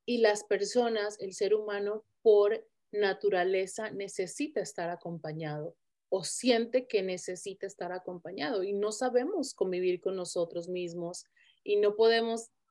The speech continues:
eh, a veces estar solos porque no queremos escuchar lo que verdaderamente existe dentro de nosotros, estos pensamientos, esto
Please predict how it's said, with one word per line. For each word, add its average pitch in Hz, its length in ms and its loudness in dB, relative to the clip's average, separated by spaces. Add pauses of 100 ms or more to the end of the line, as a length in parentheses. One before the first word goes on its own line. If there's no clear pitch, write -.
(100)
eh, 185 440 0
a 180 100 -6
veces 208 560 0 (260)
estar 208 400 0
solos 233 380 2
porque 226 320 0
no 196 220 2
queremos 233 420 4
escuchar 202 640 -2 (420)
lo 208 220 6
que 202 120 4
verdaderamente 196 760 4
existe 208 400 -2
dentro 202 260 2
de 202 60 2
nosotros, 175 580 -4
estos 196 260 -10
pensamientos, 180 720 -6
esto 196 440 -4